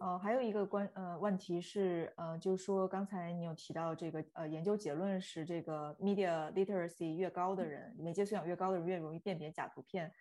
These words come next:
Speaker 1: 那在这个研究里面是怎么样量化一个，
Speaker 2: 嗯。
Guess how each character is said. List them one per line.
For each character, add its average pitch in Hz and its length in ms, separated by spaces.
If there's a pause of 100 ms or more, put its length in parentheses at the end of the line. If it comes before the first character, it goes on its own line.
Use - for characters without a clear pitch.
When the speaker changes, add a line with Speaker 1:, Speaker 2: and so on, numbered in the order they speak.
(200)
Speaker 1:
那 196 340 (240)
在 196 220
这 202 160
个 190 60
研 165 200
究 202 140
里 185 100
面 151 180
是 190 100
怎 170 160
么 135 80
样 170 280
量 185 200
化 160 340
一 147 140
个， 151 420 (100)
Speaker 2:
嗯。 226 160